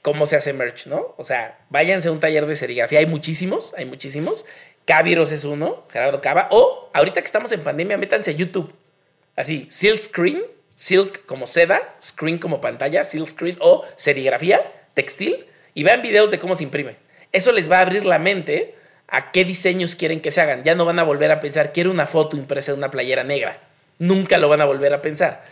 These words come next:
Se tienen que separar las tintas. Entonces, ya aprendiendo como esa ciencia un poquito, que parece una estupidez, pero es la teoría básica. Luego, creo que lo que tienen que entender es que ahorita que estamos en pandemia, todo está online.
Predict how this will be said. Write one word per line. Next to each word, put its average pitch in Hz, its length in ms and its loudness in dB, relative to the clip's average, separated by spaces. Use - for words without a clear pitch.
Se - 100 -18
tienen 160 160 -4
que 156 80 -10
separar 131 320 0
las 143 200 -6
tintas. 139 220 -10
Entonces, - 440 -14
ya 190 120 4
aprendiendo 226 460 -2
como 160 140 -6
esa 160 160 -2
ciencia 151 280 -8
un 156 80 -10
poquito, 127 320 -10
que - 100 -12
parece 135 240 -10
una 196 80 -8
estupidez, 117 520 -8
pero 143 120 4
es 160 40 -2
la 180 140 2
teoría 151 420 6
básica. 147 580 -2
Luego, - 840 4
creo 175 120 0
que 214 80 0
lo 202 80 0
que 160 80 -6
tienen 175 140 -4
que 170 60 -6
entender 156 200 -6
es 165 80 -8
que 175 80 -4
ahorita 175 140 2
que 180 60 -12
estamos 175 260 -4
en 151 80 -4
pandemia, 160 600 -6
todo 180 200 4
está 160 200 4
online. 147 400 0